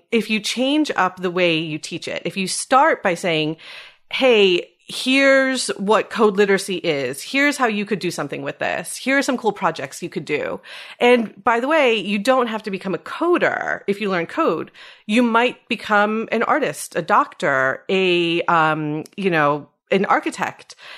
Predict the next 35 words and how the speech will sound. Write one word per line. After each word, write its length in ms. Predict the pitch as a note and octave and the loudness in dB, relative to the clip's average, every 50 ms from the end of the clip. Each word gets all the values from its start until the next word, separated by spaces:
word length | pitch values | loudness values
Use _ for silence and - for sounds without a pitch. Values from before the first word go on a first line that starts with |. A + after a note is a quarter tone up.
| - - - | -18 -6 0
and 280 | - A3 G#3+ G#3 G3+ G3+ | 2 4 4 4 4 2
you're 120 | G#3+ C4+ | 2 2
gonna 160 | C4+ E4 D#4+ | 2 4 4
be 60 | C4 C#4+ | 4 2
able 100 | C4 B3 | 2 0
to 120 | - G#3+ | 0 -2
use 400 | E3+ F3 G#3 A#3 C4+ C#4+ C#4 - | -4 -2 -2 0 0 0 -2 -4
coding 560 | - - G#3 F#3+ E3+ D#3 E3+ D#3 D#3 D#3 D#3 - | -6 -4 -2 0 0 0 0 -2 -2 -4 -6 -6
to 120 | - G3 | -8 -8
become 480 | E3 G3 F#3 - - A#3 A#3 A3 A3 - | -6 -6 -6 -4 0 0 0 2 0 -2
a 60 | E3+ | -4
better 320 | D#3+ - F#3+ F3+ E3+ E3+ - | -2 0 0 0 2 0 -2
architect, 540 | - D3+ C#3+ - D3 - D#3 C3+ - - - | -2 -4 -4 -6 -10 -10 -10 -10 -10 -10 -12
a 40 | D3+ | -8
better 300 | C#3 F3+ F3 E3 D#3 D3+ | -4 -2 -2 -2 -2 -4
doctor." 480 | - - A#2+ - - E3 - - - - - - - - - _ - | -4 -4 -6 -6 -8 -12 -12 -12 -12 -14 -18 -20 -20 -20 -20 _ 2
The 120 | B3+ B3+ | 2 2
research 420 | A#3+ C#4 D4+ E4 - G4 F4+ F4 - | 2 2 0 -2 -2 -2 -2 -2 -2
shows 380 | - - C#4 C4 C4 B3 - | 0 2 4 4 4 2 2
that 140 | - - - | -2 -2 0
when 200 | G3+ A3 A3 A3 | 0 0 2 2
you 280 | A3+ A3 A3 A3 G#3+ - | 0 0 -2 -2 -2 -2
introduce 560 | - A3 B3+ - D#4+ B3+ A3+ A3 A3+ G#3 - | 0 -2 0 -2 -4 -4 -4 -4 -6 -6 -8
code 320 | - - A3 F#3+ F3 D#3 | -6 -4 -4 -4 -2 -2
that 240 | - D#3 E3+ G#3 - | 0 0 0 0 0
way, 340 | B3 C4+ D4 D#4 E4 E4+ F4 - - - - - - - | 0 0 0 0 -2 -4 -8 -12 -20 -20 -20 -8 0 2
it 120 | B3 B3+ - | 2 4 4
actually 580 | A3+ A3+ A#3+ - - - C#4 C#4 C#4 C4+ B3 | 2 0 0 -2 -6 -6 -4 -2 -2 -2 -2
increases 520 | A#3 G#3 G3 - - A3+ G3 - A3+ G#3+ G3+ | -2 -4 -4 -4 -6 -6 -4 -4 -4 -2 -2
the 80 | G#3+ | 0
number 460 | G3 F#3+ F3+ F3+ F#3+ G3 G#3 G#3 G#3 - | 0 2 2 0 0 0 2 2 2 2
of 260 | - F3 E3+ D#3+ - | 0 -2 -4 -4 -4
girls 480 | - F#3+ F#3 G3 G#3 A#3+ C#4 D#4 C#4 | -2 0 2 2 2 2 0 -2 -2
and 180 | G#3 - F#3+ F3+ | -2 -4 -4 -4
kids 300 | - G3+ F#3 F3 E3+ - | -4 -4 -4 -6 -6 -8